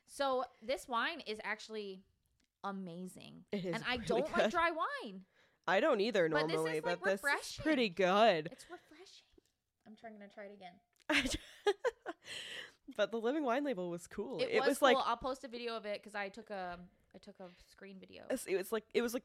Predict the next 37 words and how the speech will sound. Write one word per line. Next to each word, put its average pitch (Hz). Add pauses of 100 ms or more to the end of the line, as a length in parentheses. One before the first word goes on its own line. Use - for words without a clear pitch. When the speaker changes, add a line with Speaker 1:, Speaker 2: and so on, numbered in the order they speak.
Speaker 2:
three 233
D. 196
It 151
was 185
more 214
than 226
Speaker 1:
It -
Speaker 2:
just 214
the 226
Speaker 1:
popped 175
Speaker 2:
bottle 214
Speaker 1:
out. -
Speaker 2:
talking. 180
It, -
Speaker 1:
Yeah, -
Speaker 2:
like, 180
Speaker 1:
yeah. 359
Speaker 2:
smashes 226
through 247
the 214
bottle, 190
and 156
Speaker 1:
It 311
Speaker 2:
it's 262
Speaker 1:
was -
so 320
Speaker 2:
like, 311
Speaker 1:
cool. 277
I'll 254
Speaker 2:
whoa. 277
Speaker 1:
post 269
it, 240
and 233
there's, 247
like, 202
blood 196
splatter 233